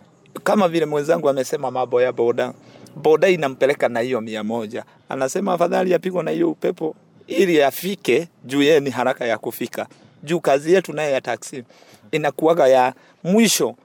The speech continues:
kwa budget ya mtu. Maybe ikuwe emergency, bali inakuwaga budget ya mwisho kwa mtu. Akifanya,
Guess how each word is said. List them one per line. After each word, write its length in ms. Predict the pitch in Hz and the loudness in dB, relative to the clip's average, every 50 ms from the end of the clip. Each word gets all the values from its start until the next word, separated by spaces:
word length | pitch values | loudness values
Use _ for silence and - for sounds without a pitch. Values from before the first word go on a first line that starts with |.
| _ _ _ _ _ _ _ | _ _ _ _ _ _ _
kwa 360 | - 165 147 147 143 135 131 - _ _ _ _ | 0 2 2 2 2 0 -4 -10 _ _ _ _
budget 420 | 127 143 175 180 151 170 165 - 180 | -2 0 0 0 0 -2 -6 -6 -4
ya 160 | 147 127 120 | -4 -4 -4
mtu. 340 | 127 139 135 - - 117 104 - _ _ _ _ _ _ - | -4 -8 -12 -12 -14 -16 -18 -20 _ _ _ _ _ _ -2
Maybe 340 | 156 175 185 165 143 165 | 2 4 4 4 4 0
ikuwe 260 | 143 127 - 165 156 135 | -2 -2 2 2 2 4
emergency, 600 | 123 123 151 202 190 190 214 214 202 - 196 185 - _ _ _ _ | 4 2 2 2 2 2 0 0 0 -4 -8 -8 -8 _ _ _ _
bali 240 | 127 170 175 165 160 | 0 2 2 2 0
inakuwaga 400 | 147 139 131 - 147 156 147 117 | -2 -6 -6 -4 -4 -2 -2 0
budget 400 | 123 131 151 156 143 160 - - | 0 0 0 0 -2 -4 -6 -4
ya 320 | 156 127 127 123 123 120 127 _ _ | -2 0 0 0 -2 -6 -12 _ _
mwisho 400 | 143 139 156 160 151 - - 156 | -10 -6 -4 -4 -4 -4 -4 -4
kwa 260 | - - - 123 110 | -4 -2 0 0 0
mtu. 400 | 110 117 131 127 - - 117 104 - _ _ _ _ _ _ - _ - | 0 -2 -6 -8 -8 -8 -10 -12 -14 _ _ _ _ _ _ -12 _ -6
Akifanya, 480 | 165 - 175 - 240 226 202 202 170 | -6 -6 -2 0 2 2 2 2 2